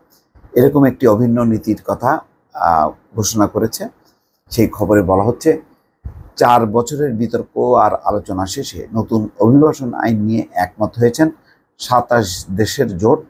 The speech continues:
ইউরোপীয় ইউনিয়ন। মূলত অনিয়মিত অবৈধ অভিবাসন ঠেকানো এবং মানব পাচার রোধে এমন সিদ্ধান্তের দিকে ঝুঁকল তারা। রাজনৈতিক আশ্রয় ও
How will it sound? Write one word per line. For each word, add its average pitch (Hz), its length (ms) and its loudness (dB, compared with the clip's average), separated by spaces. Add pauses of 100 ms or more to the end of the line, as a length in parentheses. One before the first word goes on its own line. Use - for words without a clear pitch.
(240)
ইউরোপীয় 104 440 0 (180)
ইউনিয়ন। 85 340 -2 (480)
মূলত 147 460 4 (140)
অনিয়মিত 135 600 2 (380)
অবৈধ 117 360 2
অভিবাসন 123 580 2
ঠেকানো 113 520 -2 (200)
এবং 131 300 2 (500)
মানব 110 440 2
পাচার 107 300 -2
রোধে 113 200 -2
এমন 101 320 0
সিদ্ধান্তের 104 680 -4
দিকে 104 320 -2 (100)
ঝুঁকল 98 260 -4
তারা। 60 300 -4 (1000)
রাজনৈতিক 127 500 0
আশ্রয় 135 520 0
ও 120 260 2